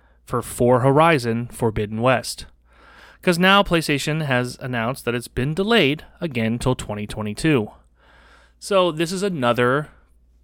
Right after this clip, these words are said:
grade A title for PlayStation that's been delayed, right behind the next God of War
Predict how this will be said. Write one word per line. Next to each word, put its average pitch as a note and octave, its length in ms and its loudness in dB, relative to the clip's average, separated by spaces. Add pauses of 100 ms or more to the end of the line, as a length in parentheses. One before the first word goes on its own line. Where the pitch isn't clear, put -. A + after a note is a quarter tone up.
(180)
grade C3 320 0
A B2+ 180 2
title A#2 400 -2
for B2 300 -4
PlayStation G#2+ 540 -8
that's A2 200 -8
been A#2 180 -4
delayed, D#3 440 0 (240)
right B2+ 220 0
behind B2+ 520 0
the A2+ 120 -2
next - 380 -6
God A2 220 2
of D3+ 160 -2
War A#2 300 0